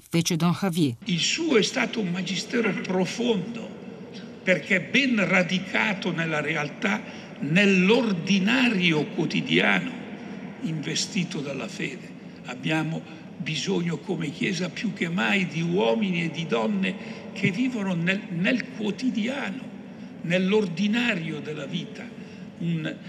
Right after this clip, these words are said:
Speaker 2: riferimento intenso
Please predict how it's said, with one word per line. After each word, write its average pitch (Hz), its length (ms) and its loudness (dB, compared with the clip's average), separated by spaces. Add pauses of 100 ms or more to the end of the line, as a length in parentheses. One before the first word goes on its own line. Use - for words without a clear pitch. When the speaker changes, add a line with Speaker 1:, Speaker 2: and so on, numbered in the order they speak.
(420)
Speaker 2:
riferimento 175 1120 0 (500)
intenso 190 920 4